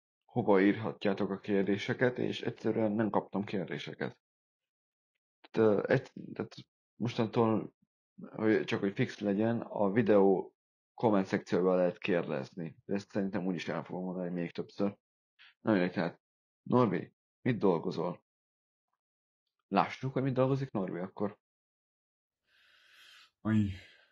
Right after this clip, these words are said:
Speaker 2: Yu-Gi-Oh! Hungry Seven kérdezi tőlem az, hogy, ö, mit dolgozom. Nos, Geri, meg gondolom te kérded, én egy inas vagyok egy reklámcégnél. Mi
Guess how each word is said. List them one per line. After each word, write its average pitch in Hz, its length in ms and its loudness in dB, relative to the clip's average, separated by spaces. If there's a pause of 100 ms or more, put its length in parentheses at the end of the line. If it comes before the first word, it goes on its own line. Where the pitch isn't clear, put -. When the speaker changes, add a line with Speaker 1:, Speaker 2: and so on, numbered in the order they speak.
(160)
Speaker 2:
Yu-Gi-Oh! 135 360 4
Hungry 107 220 4
Seven 98 280 0
kérdezi 95 340 -2
tőlem 98 260 0
az, 95 200 -2
hogy, 90 460 -2
ö, 85 280 0 (420)
mit 98 180 2
dolgozom. 90 640 0 (100)
Nos, 123 340 0
Geri, 120 420 2
meg 98 140 2
gondolom 90 320 4
te 95 100 -2
kérded, 101 600 2 (1200)
én 156 260 2
egy 139 320 4
inas 113 360 4
vagyok 101 340 2
egy 98 320 2
reklámcégnél. 87 1120 0 (1000)
Mi 104 600 4